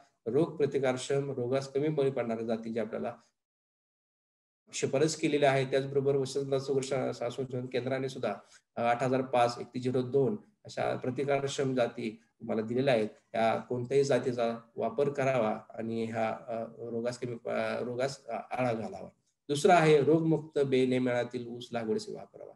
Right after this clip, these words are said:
आम्ही सर्व शेतकऱ्यांना एवढीच अपील करतो की शेतकऱ्यांनी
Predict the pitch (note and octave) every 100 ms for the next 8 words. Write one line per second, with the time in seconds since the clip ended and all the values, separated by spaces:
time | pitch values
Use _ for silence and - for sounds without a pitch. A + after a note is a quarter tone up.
0 | _ _ _ - B2+ F#3 G#3 G#3 F3+ G#3
1 | G#3 F3 D#3 D3 C#3+ C3+ C3+ B2 - C#3
2 | D3 A3+ A3 C3+ C#3 C3 B2+ A2+ A2 G2+
3 | - _ _ _ - E3+ F#3+ G3+ - D3+
4 | D3 - F#3+ F#3+ D#3 B2+ A#2+ A#2